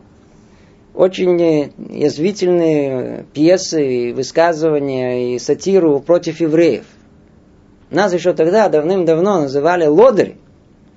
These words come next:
бездельники, паразиты. Раз в неделю они не работают. Так они долго над нами смеялись,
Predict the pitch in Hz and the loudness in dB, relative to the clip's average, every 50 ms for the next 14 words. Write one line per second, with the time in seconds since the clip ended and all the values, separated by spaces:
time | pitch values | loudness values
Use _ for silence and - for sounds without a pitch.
0 | - _ - 139 147 143 131 139 175 202 220 214 190 165 - - 147 - - 135 | -20 _ -6 -4 -2 -2 2 4 6 6 6 4 2 0 -2 -6 -8 -4 -2 0
1 | 147 147 135 185 214 196 208 - - _ _ _ _ _ _ _ _ _ - 131 | 0 0 2 2 0 0 -2 -6 -20 _ _ _ _ _ _ _ _ _ 0 2
2 | 185 220 208 160 147 170 175 160 170 220 247 226 170 147 147 151 151 160 165 175 | 4 4 4 2 0 -2 -2 0 2 2 4 4 4 2 2 2 2 2 2 2
3 | 175 165 185 185 185 185 - - - - - - _ _ _ _ _ _ _ _ | 2 2 0 -2 -2 -4 -12 -14 -18 -20 -20 -20 _ _ _ _ _ _ _ _
4 | _ _ _ _ _ _ - - - - - - - - 214 214 214 208 190 196 | _ _ _ _ _ _ -20 -20 -20 -20 -20 -8 -2 0 0 0 2 0 2 2
5 | 190 175 160 202 208 196 180 185 175 170 170 160 175 180 175 170 160 - - 156 | 2 2 2 2 2 4 2 2 2 2 0 0 0 0 0 -2 -4 -2 0 2
6 | 147 143 135 127 120 131 131 - | 4 4 2 2 0 -2 -4 -4